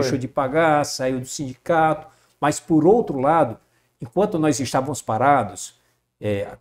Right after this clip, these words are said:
as lojas paradas, o sindicato não, ficou atuante. Eu comecei a fazer lives com lojistas,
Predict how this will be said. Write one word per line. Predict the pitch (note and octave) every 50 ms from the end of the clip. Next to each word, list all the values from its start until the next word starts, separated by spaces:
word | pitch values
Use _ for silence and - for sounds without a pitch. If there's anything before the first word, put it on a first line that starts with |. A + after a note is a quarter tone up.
| _ _
as | - G#2+ - -
lojas | B2+ C#3 D#3 D3 B2 B2 - -
paradas, | - G2 G2 A2+ C3+ C#3 C3 A#2 G#2+ A#2 A#2 - - - _ -
o | -
sindicato | - - C#3+ C3+ A#2+ A#2+ A#2 A#2+ B2 B2+ B2+ C#3+ C#3+
não, | A2+ F#2+ F2
ficou | - - - G2+ G#2+
atuante. | - - D#3+ C#3 B2+ B2 B2 B2 A#2+ A#2+ - -
Eu | A#2+ A2
comecei | A2 - - A#2+ A2 - - - - C3+ C3 B2
a | A#2 A2 G#2
fazer | - A#2 A2 G#2 - A2 G#2
lives | A2+ A#2 A#2+ A2+ - - -
com | - - A2
lojistas, | F#2+ G#2 G#2+ G2 F2 A#2 B2 B2 B2 A2+ - - A2+ A#2 - -